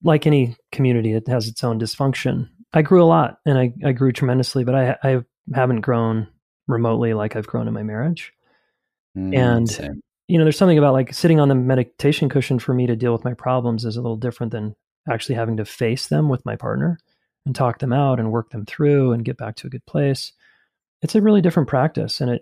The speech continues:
Speaker 1: it includes meditation, which is cool. I can be with my discomfort and my pain. Um, but I think it's essential. Um, uh, and it shocks me that people actually are in relationships that don't,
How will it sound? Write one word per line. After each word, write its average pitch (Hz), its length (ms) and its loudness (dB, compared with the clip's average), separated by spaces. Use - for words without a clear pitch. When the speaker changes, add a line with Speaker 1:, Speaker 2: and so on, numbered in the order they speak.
Speaker 1:
it 143 100 -4
includes 160 520 2
meditation, 107 520 -6
which 120 140 -8
is 123 100 -10
cool. 113 280 -8
I 131 80 -4
can 120 160 -6
be 127 240 0
with 143 340 0
my 104 320 -6
discomfort 110 500 -8
and 107 80 -4
my 101 120 -10
pain. 107 420 -8
Um, 127 240 0
but 127 300 2
I 139 80 0
think 151 340 2
it's - 300 -2
essential. 123 760 -2
Um, 117 480 -4
uh, 147 120 2
and 160 120 6
it 160 100 2
shocks - 460 0
me 147 120 4
that 131 160 2
people 143 360 2
actually 127 340 0
are 123 100 2
in 123 320 0
relationships 135 720 -2
that 117 180 -8
don't, 127 320 -4